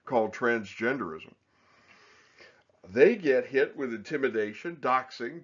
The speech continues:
death threats, and for some reason are accused of genocide. Well, by the time any transsexual has undergone their treatment fully,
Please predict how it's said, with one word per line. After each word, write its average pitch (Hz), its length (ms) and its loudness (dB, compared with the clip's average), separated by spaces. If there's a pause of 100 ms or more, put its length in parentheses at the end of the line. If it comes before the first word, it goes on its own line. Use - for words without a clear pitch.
death 139 240 -2 (100)
threats, - 640 -6 (540)
and 151 120 -10
for 180 160 -4
some 262 320 -2
reason 160 320 -6
are 165 140 -2
accused 226 420 -6
of 110 120 -8
genocide. 101 840 -4 (540)
Well, 185 360 0 (460)
by 160 140 2
the 180 120 -2
time 226 600 -2
any 240 240 -4
transsexual 196 920 -4
has 139 440 0
undergone 147 760 -2
their 135 380 -4 (180)
treatment 208 520 -6
fully, 220 440 -2